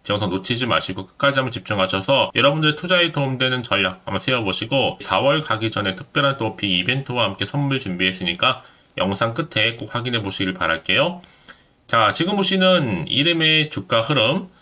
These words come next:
한번 크게 고점 찍고 난 이후에 쭉 하방으로 내려왔단 말이죠. 이렇게요.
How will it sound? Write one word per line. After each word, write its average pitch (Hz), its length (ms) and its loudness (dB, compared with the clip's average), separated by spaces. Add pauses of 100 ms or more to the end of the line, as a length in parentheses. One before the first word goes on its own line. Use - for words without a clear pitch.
(100)
한번 143 360 0
크게 180 300 0
고점 147 400 -2
찍고 156 240 -2
난 139 180 2
이후에 95 540 2
쭉 151 360 2
하방으로 110 920 0
내려왔단 87 560 0
말이죠. 73 300 -2
이렇게요. 92 640 0